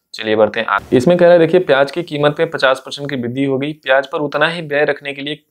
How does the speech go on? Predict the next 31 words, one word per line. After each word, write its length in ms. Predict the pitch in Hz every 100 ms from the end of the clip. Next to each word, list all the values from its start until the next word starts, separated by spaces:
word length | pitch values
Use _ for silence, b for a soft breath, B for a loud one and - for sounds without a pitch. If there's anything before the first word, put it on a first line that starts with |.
| _
उपभोग 440 | 135 135 139 170
में 100 | 175
कितने 240 | 165 147 151
प्रतिशत 280 | 135 143
की 120 | - 127
कमी 220 | 120 127
होगी? 180 | 131 147
Same 260 | - 170
to 60 | 160
same 220 | 147 131
वही 120 | 117
क्वेश्चन 300 | 104 95 -
है। 100 | - - _ b b _
तो 60 | 117
मान 180 | 127
लीजिए, 160 | 156 165
पहले 300 | 170 147 160
प्याज 280 | 156 143 139
सौ 200 | - 127
रुपए 200 | 135 143
में 120 | 143
मिलता 280 | 131 120 131
था, 300 | 135 143 _
अब 100 | - -
कितने 200 | 139 139
मिलने 300 | 139 135 135
लगा? 320 | 139 143 180 -
एक 120 | -
सौ 100 | 117
पचास 400 | 110 110 117 120
में। 140 | 139